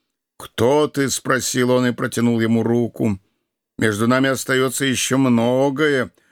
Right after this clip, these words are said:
что надо выяснить и осветить, но уже, кажется мне, настаёт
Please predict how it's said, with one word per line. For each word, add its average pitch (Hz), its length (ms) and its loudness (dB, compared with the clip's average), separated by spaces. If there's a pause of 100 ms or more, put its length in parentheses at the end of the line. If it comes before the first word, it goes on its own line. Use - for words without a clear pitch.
(140)
что - 260 -2
надо 131 300 2
выяснить 123 720 0
и 127 60 4
осветить, 113 840 -2 (220)
но 147 280 2
уже, 170 440 0
кажется 156 720 -2
мне, 139 320 2
настаёт 131 800 0